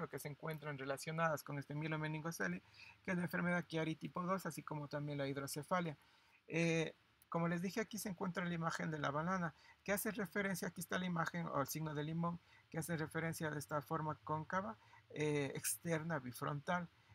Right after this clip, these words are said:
Y también tenemos aquí la, el, eh, el signo de la banana, que hace referencia a una alteración de la fosa posterior normal, de su forma cuadrangular,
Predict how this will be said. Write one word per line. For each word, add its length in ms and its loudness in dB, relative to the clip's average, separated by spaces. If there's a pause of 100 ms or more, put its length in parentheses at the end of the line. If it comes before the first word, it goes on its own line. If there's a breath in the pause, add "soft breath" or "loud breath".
Y 100 -6
también 280 -2
tenemos 340 0
aquí 240 -4
la, 140 0
el, 560 -4
eh, 280 -2
el 60 -8
signo 300 -4
de 80 -2
la 100 2
banana, 420 2 (280 loud breath)
que 80 -2
hace 160 -2
referencia 500 -2
a 20 2
una 120 2
alteración 580 -2
de 80 -2
la 120 2
fosa 320 -4
posterior 520 -4
normal, 420 0 (300 loud breath)
de 80 -6
su 120 -4
forma 320 0
cuadrangular, 760 0